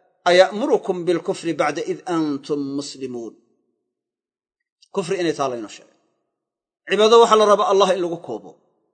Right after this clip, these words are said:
"واعبدوا الله ولا تشركوا به شيئا." Allah caabuda. Allah cibaadada cid ha la wadaajinina, shaynaba, ayan kaan. Ashyaadii lama kala reebin. Shay waa maxay? Waa nakira fi siyaaqi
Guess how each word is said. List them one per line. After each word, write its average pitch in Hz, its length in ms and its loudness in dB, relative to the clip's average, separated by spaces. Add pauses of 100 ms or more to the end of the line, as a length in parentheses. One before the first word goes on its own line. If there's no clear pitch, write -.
(360)
"واعبدوا 170 460 -2
الله 175 300 2
ولا 160 240 -2
تشركوا 165 540 -8
به 147 260 -8
شيئا." 127 680 -12 (800)
Allah 165 220 2 (160)
caabuda. 190 460 6 (540)
Allah 240 300 2
cibaadada 247 440 0
cid 285 120 -4
ha 247 100 0
la 294 140 0
wadaajinina, 226 680 0
shaynaba, 277 520 2 (260)
ayan 349 460 0
kaan. 180 280 4 (760)
Ashyaadii 240 360 2
lama 277 200 0
kala 190 220 0
reebin. 110 300 -10 (1120)
Shay 208 220 2
waa 208 140 4
maxay? 175 360 -4 (840)
Waa 143 100 -6
nakira 196 340 0
fi 196 120 -6
siyaaqi 240 500 0